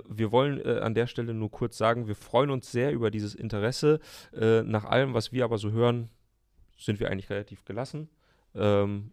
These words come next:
unser Chef zumindest strahlt das aus und wir haben keine Gründe, warum wir ihn nicht glauben sollten. Ähm, worüber wir uns aber sehr, sehr freuen, wenn ihr uns in irgendeiner Weise unterstützen wollt, dann lasst einen Daumen da, äh, abonniert unseren Kanal,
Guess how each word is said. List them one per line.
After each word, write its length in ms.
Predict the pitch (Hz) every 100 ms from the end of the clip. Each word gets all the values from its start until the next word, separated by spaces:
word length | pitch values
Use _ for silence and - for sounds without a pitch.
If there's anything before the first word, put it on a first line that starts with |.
| _
unser 220 | 110 98
Chef 220 | - -
zumindest 540 | - 107 107 104 - -
strahlt 320 | - 107 110
das 140 | 104
aus 220 | 110 113
und 120 | 110 90
wir 100 | 98
haben 180 | 98
keine 240 | - 110 107
Gründe, 320 | - 104 98
warum 200 | 92 98
wir 60 | 98
ihn 60 |
nicht 120 | 98
glauben 220 | - 123 139
sollten. 300 | 139 139 156 - - - - - -
Ähm, 360 | 113 113 110
worüber 420 | 110 101 - 127 110
wir 140 | 208
uns 140 | 226
aber 200 | - 113
sehr, 160 | 101 117
sehr 120 | 120
freuen, 500 | 110 - 139 110 87
wenn 140 | 107 120
ihr 160 | 113
uns 340 | 110 107 107 -
in 120 | -
irgendeiner 280 | 107 104 101
Weise 180 | 98
unterstützen 460 | 101 117 - 220 220
wollt, 300 | 175 98 - _ _
dann 280 | 92 95 95
lasst 200 | - 107
einen 80 | -
Daumen 240 | 107 117 120
da, 380 | 123 131 135 -
äh, 200 | 107 107
abonniert 380 | 104 104 113 127
unseren 260 | 123 117
Kanal, 460 | 120 120 123 131